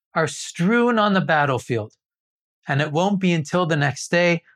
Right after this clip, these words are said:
that the Philistines arrive in order to strip them of their armor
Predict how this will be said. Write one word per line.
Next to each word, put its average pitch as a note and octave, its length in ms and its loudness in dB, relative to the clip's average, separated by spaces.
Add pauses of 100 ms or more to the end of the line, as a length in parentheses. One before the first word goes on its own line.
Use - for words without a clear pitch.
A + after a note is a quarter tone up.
(120)
that C#3 180 -2
the C#3+ 80 -2
Philistines F3 840 0
arrive D3 540 2
in E3 300 0
order F#3+ 480 2
to F#3+ 240 0
strip G3 500 -2
them F#3+ 380 2
of F3+ 340 0
their F3+ 300 2
armor F#3 560 2